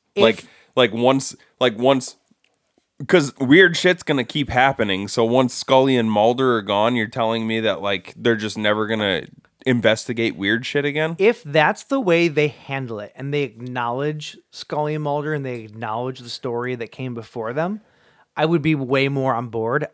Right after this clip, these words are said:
Speaker 1: I don't know that I have trust in a studio doing that.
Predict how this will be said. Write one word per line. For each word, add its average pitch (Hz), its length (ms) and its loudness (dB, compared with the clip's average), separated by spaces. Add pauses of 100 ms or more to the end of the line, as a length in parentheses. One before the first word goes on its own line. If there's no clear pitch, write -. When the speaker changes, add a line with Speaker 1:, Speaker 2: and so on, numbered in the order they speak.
Speaker 1:
I 127 160 -8 (120)
don't 139 320 -2 (240)
know 139 260 -2
that 127 200 -2
I 120 80 -2
have 117 440 -6
trust - 680 -8 (380)
in 151 120 -6
a 143 40 -4
studio 135 640 -6
doing 101 480 -10
that. 90 280 -14